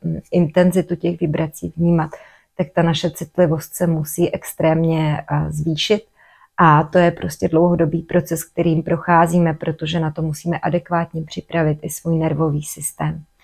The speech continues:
Aby vlastně náš nervový systém ustál, a, tu plnou míru, tu, a, čistotu těch vibrací, tak, a, na to musí být skutečně zralý a připravený. Já, a, velmi často uvádím,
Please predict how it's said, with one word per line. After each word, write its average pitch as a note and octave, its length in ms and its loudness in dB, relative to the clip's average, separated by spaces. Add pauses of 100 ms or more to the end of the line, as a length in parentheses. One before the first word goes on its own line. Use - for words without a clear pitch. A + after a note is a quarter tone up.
(400)
Aby F3 220 4
vlastně F3+ 340 4
náš F#3 240 4
nervový F3 460 2
systém E3+ 720 0
ustál, E3 800 0
a, E3 320 -4 (120)
tu D#3 360 -2
plnou E3 360 2
míru, E3+ 540 2
tu, D3+ 340 -8 (440)
a, E3+ 140 -2
čistotu E3+ 560 -4
těch E3+ 240 -2
vibrací, E3+ 640 0 (400)
tak, F3+ 320 -2
a, E3+ 260 4
na F3 120 2
to E3+ 120 -4
musí E3+ 260 0
být E3+ 180 2
skutečně F3+ 540 0
zralý E3+ 520 4
a D#3+ 260 0
připravený. D#3 760 -4 (1400)
Já, F#3 400 8
a, F#3 220 4
velmi F#3 320 6
často F#3+ 360 2
uvádím, F3+ 720 4